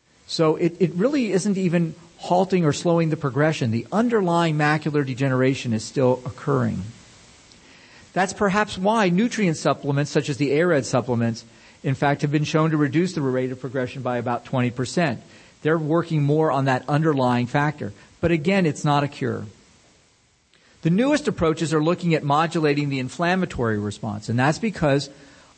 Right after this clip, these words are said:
of the genes that we have found involved in macular degeneration, a whole bunch of them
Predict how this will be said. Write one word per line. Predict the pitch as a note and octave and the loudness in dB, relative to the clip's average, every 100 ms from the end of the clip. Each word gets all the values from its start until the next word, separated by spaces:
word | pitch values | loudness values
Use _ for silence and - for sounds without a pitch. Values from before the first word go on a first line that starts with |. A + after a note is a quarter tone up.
| - | -2
of | G#3 D4 | 0 0
the | A3 | -2
genes | F#3+ G#3+ G3+ | 0 0 2
that | F#3+ | 2
we | F#3 E3+ | 2 2
have | E3 | 0
found | - F3 F3 F3+ | 0 2 2 2
involved | D#3 D3 D3+ D3+ | 2 2 2 0
in | C#3+ | 0
macular | C3+ C3+ C#3 C#3 | 0 0 -2 -4
degeneration, | C3 C3 B2+ A#2+ G#2 G#2 A2 - - _ - | -4 -2 -2 0 -2 -4 -10 -10 -20 _ -12
a | |
whole | A#2 - D3 F#3 A3 | -10 -2 0 2 2
bunch | F#3+ A3+ A#3+ | 2 2 2
of | D#3 | 0
them | G#2 G2+ A2 | 0 -2 -4